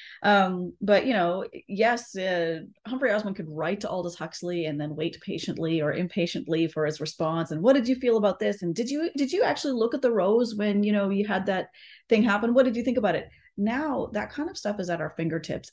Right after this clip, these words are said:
And moreover, Health Canada or the F D A,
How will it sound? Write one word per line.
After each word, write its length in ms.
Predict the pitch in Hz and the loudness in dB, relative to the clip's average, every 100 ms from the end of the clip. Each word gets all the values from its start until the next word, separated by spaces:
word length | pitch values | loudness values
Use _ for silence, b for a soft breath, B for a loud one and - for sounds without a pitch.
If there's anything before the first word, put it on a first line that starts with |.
| - | 0
And 460 | 262 302 233 175 196 | 2 4 2 0 0
moreover, 640 | 196 196 262 226 190 - b b _ - | 0 2 2 2 -2 -4 b b _ -14
Health 280 | - 302 - | -6 -6 -2
Canada 580 | 247 214 208 208 208 208 B - | -2 0 2 2 0 -4 B -2
or 240 | 180 180 | 2 4
the 160 | 180 190 | 4 2
F 180 | 233 - | 2 0
D 160 | 208 | 0
A, 400 | 185 185 180 180 | 2 2 0 -2